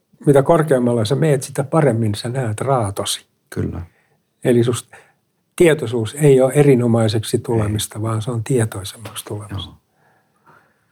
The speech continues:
Speaker 2: <clears throat> Et oma raatoisuus tekee nöyräksi.
Speaker 1: Niin tekee. <laughs> Ja se ei
Speaker 2: Ja
Speaker 1: sovi
Speaker 2: se antaa
Speaker 1: egolle.
Speaker 2: tietysti valtavan niin kuin näkökyvyn myöskin, niin kuin, kun sä kohtaat ihmisiä.
Speaker 1: Niinpä.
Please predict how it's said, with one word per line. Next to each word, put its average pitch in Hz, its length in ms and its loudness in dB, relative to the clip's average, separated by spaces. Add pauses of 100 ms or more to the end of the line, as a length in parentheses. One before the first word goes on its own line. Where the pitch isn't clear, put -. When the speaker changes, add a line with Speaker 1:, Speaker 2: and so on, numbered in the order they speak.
(580)
Speaker 2:
<clears throat> - 40 -10 (1000)
Et - 60 -12
oma 87 220 -2
raatoisuus 87 720 2
tekee 85 320 -2
nöyräksi. 78 640 -4 (260)
Speaker 1:
Niin 120 220 6
tekee. - 320 -6 (920)
<laughs> 151 80 -4 (1160)
Ja - 60 6
se - 140 6
ei 170 60 10
Speaker 2:
Ja 139 60 8
Speaker 1:
sovi 123 160 6
Speaker 2:
se 117 80 8
antaa 143 120 8
Speaker 1:
egolle. 123 300 4
Speaker 2:
tietysti 92 380 0
valtavan 92 480 2
niin 90 100 2
kuin 87 100 0
näkökyvyn 87 640 2
myöskin, 85 520 0
niin 82 200 -2
kuin, - 220 -6 (180)
kun - 160 -6
sä - 100 0
kohtaat - 400 -2
ihmisiä. - 520 -2 (2000)
Speaker 1:
Niinpä. 101 320 -8